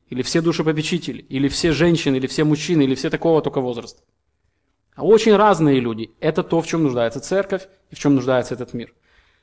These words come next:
Поэтому тут призыв: служите друг другу каждый тем даром, какой получил. И Матфея, пи-, двадцать пятая глава, с тринадцатого по тридцатый стихи.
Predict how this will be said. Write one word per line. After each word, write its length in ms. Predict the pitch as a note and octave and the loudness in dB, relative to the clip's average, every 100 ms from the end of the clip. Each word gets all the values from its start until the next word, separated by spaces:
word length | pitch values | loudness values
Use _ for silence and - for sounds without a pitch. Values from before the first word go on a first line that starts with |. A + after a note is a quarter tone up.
| _ _ - | _ _ 2
Поэтому 400 | C3+ C#3 D3+ D3+ | 2 4 2 0
тут 160 | D3+ | -2
призыв: 560 | D#3+ D3 C#3 D#3 B2 - | -2 -2 0 -2 -2 -10
служите 440 | - - C#3 E3 D#3+ | -16 -6 -2 -2 -2
друг 180 | C3+ C3+ | -4 -2
другу 220 | C#3+ C3+ | -2 -2
каждый 320 | C#3 B2+ B2 | -2 -2 -4
тем 220 | B2+ B2+ | -6 -4
даром, 240 | B2 B2 A2+ | -4 -4 -8
какой 260 | A#2+ A#2+ | -10 -12
получил. 440 | A#2 A#2 A2+ - - _ _ _ _ _ _ _ _ _ _ - | -12 -12 -14 -16 -18 _ _ _ _ _ _ _ _ _ _ -2
И 120 | D#3 | 0
Матфея, 540 | D#3 D3+ F#3 F3+ D3 | 2 0 0 2 2
пи-, 140 | B2+ D3 | 0 -4
двадцать 380 | C#3+ D3 C#3+ | 0 0 0
пятая 340 | - D3+ C#3 A#2+ | 0 0 0 -2
глава, 360 | A#2+ A#2 A2+ _ _ _ _ _ _ _ _ _ _ _ _ - | -4 -6 -10 _ _ _ _ _ _ _ _ _ _ _ _ -20
с 120 | - | -10
тринадцатого 640 | - C#3+ D3 D3 - C3 | -2 0 2 -2 -2 -4
по 160 | B2 C3 | -4 -6
тридцатый 440 | C3 B2 C#3 B2+ | -6 -2 -2 -4
стихи. 520 | A#2+ - B2 - A#2 | -8 -12 -14 -14 -14